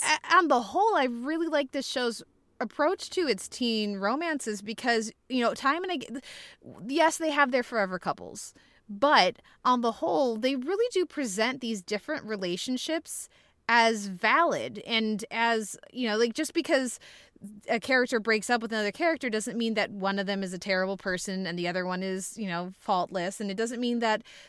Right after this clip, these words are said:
Speaker 2: the relationship that they did have wasn't successful or wasn't worthwhile while it was happening. So their ability to bring in different love interests for people, like, I enjoyed Lindsay, I enjoyed,
Speaker 1: Mm-hmm.
Speaker 2: uh, yeah, I, I liked Alex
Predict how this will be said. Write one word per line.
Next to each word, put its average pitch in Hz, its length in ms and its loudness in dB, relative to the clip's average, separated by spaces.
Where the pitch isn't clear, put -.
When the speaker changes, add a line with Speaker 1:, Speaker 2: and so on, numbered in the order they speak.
Speaker 2:
the 226 260 4
relationship 226 580 -2
that 226 100 -20
they 269 120 -6
did 349 220 -2
have 269 320 2
wasn't 285 380 -4
successful 277 580 -4
or 247 100 0
wasn't 233 240 -2
worthwhile 226 540 0
while 196 220 4
it 208 100 -4
was 202 160 -6
happening. 202 480 -2
So - 120 -8
their 233 180 4
ability 285 400 0
to 269 100 -4
bring 214 220 -4
in 233 80 -2
different 190 320 -8
love 160 200 -2
interests 220 480 -6
for 277 200 -8
people, 294 320 -4
like, 254 180 0
I 196 140 0
enjoyed 240 420 0
Lindsay, 202 520 -2
I 175 120 0
enjoyed, 190 640 0
Speaker 1:
Mm-hmm. 269 120 -2
Speaker 2:
uh, 190 260 6
yeah, 202 180 2
I, 214 180 4
I 202 160 2
liked 208 300 0
Alex 208 640 6